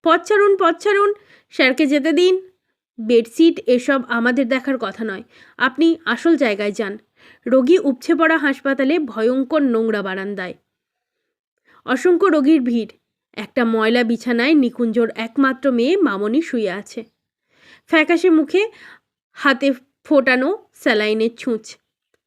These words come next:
চোখ দুটো ঢুকে গেছে কোটরে। জুতোর দোকানে সামান্য মাইনের কর্মচারী নিকুঞ্জ, তার আদরের মেয়ে মামনির কঠিন অসুখ, ডায়ালিসিস করতে হবে,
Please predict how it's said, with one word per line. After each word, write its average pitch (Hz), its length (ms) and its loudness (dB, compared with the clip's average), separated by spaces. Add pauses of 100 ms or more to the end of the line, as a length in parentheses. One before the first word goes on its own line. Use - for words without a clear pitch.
(120)
চোখ 285 140 -2
দুটো 233 400 -4
ঢুকে 240 260 -4
গেছে 214 300 -6
কোটরে। 202 400 -8 (480)
জুতোর 320 340 2
দোকানে 359 380 2
সামান্য 254 520 0
মাইনের 247 520 0 (280)
কর্মচারী 226 600 0
নিকুঞ্জ, 208 380 -6 (600)
তার 214 200 0 (100)
আদরের 220 540 -2
মেয়ে 220 280 0
মামনির 214 580 -4 (420)
কঠিন 247 340 -2
অসুখ, 208 280 -8 (520)
ডায়ালিসিস 320 540 2
করতে 240 280 -2
হবে, 196 260 -10